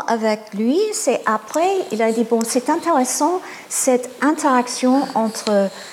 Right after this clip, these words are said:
quelqu'un et des autres personnes et un système augmenté. » Et c'est lui qui a inventé l'échec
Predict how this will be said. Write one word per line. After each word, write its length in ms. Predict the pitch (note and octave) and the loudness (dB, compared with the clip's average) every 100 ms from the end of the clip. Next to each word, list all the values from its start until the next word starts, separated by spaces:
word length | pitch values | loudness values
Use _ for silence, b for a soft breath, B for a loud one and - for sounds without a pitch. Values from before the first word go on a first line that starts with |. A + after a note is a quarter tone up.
| B B - - - | B B -20 -20 -4
quelqu'un 540 | C4 B3+ B3+ C4+ C#4+ F4 F#4 B B - - | 0 0 0 2 2 2 -4 B B -20 -2
et 300 | G#3+ A3 G#3+ G3 | 2 4 2 2
des 260 | A3+ G#3 | 0 2
autres 200 | D4 - | 2 0
personnes 600 | - B3 B3 C4+ C4+ C#4 C4+ | -2 0 2 2 4 2 2
et 100 | G#3+ | 0
un 80 | G#3+ | 2
système 420 | - B3+ - A#3 | 2 0 0 2
augmenté. » 560 | G#3 G#3 F#3+ F#3+ F#3 E3 B - | 2 2 -2 0 0 -2 B -2
Et 60 | |
c'est 160 | - G#3+ | 0 2
lui 280 | A3 C4+ E4+ | 2 2 2
qui 200 | - A3 | 2 2
a 80 | G#3+ - - | 0 -6 0
inventé 640 | B3 B3+ A3+ A3 C4 C#4 - | 2 4 2 2 2 2 0
l'échec 580 | G3+ F#3 - B3+ B3 | -2 -2 0 0 0